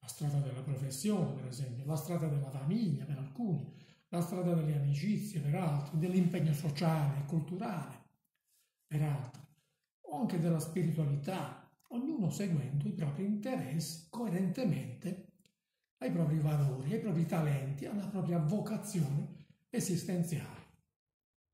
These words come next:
Tutto questo, tra l'altro, nel mondo di oggi sembra utopistico, sembrano belle parole, ma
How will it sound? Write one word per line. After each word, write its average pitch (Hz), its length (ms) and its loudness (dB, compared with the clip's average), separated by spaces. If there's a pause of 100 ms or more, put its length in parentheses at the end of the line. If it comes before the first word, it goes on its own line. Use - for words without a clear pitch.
(1200)
Tutto 165 220 -2
questo, 147 260 2
tra 143 80 0
l'altro, 147 240 2
nel 135 140 2
mondo 160 220 4
di 127 140 -2
oggi 127 380 -6
sembra 156 420 2
utopistico, 160 1040 -2
sembrano 147 420 4
belle 151 260 2
parole, 151 440 0
ma 131 300 -6